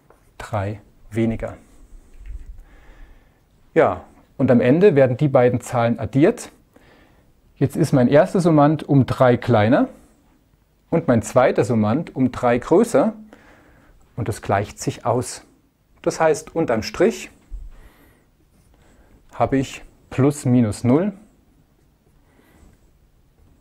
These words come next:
also genauso viel wie vorher. Es hat sich nichts verändert.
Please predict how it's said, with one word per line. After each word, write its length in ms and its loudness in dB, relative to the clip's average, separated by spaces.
also 160 2
genauso 400 2
viel 380 -2
wie 140 -4
vorher. 520 -6
Es 100 -16
hat 140 -4
sich 160 0
nichts 320 0
verändert. 540 -2